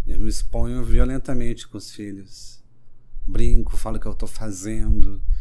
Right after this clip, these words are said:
E a-, e, e tem uma transparência também de finanças, tem uma transparência de situação profissional. Eu falo o que aconteceu no meu dia.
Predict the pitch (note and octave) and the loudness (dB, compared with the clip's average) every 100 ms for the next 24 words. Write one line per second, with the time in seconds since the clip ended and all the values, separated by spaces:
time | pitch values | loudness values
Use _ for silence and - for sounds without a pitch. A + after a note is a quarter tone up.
0 | - - - - A#2+ B2 B2+ C#3+ - C#3+ | -2 -4 -4 -2 -2 -2 -4 -6 -8 -12
1 | D#3+ F3 F3+ E3+ D#3+ D#3+ C#3+ D#3 D#3 C#3+ | -10 -12 -12 -12 -12 -10 -10 -10 -12 -12
2 | C#3 C#3+ C#3 B2 - C3 A#2 B2 - C3+ | -8 -6 -8 -12 -12 -6 2 6 8 8
3 | B2+ - - - A#2+ C3 - C3 - C3 | 6 6 4 4 2 2 0 0 0 -2
4 | A#2+ A#2+ B2 - A2+ - - - - - | -2 -2 0 0 -2 -4 -6 -4 0 0
5 | - A#2 A2 - B2 - A#2+ A#2+ - B2+ | -2 -6 -4 -4 -6 -6 -4 -2 -2 -2
6 | A#2+ B2+ C3 B2+ A#2+ - - D3+ C3+ C3+ | -2 2 4 6 6 4 2 -4 -6 -6
7 | - - - - B2 A#2 A2+ G#2 G2 G#2+ | 0 2 2 -2 -4 -4 -4 -6 -6 -8
8 | B2 B2 A#2+ A#2 B2+ | -8 -10 -12 -10 -6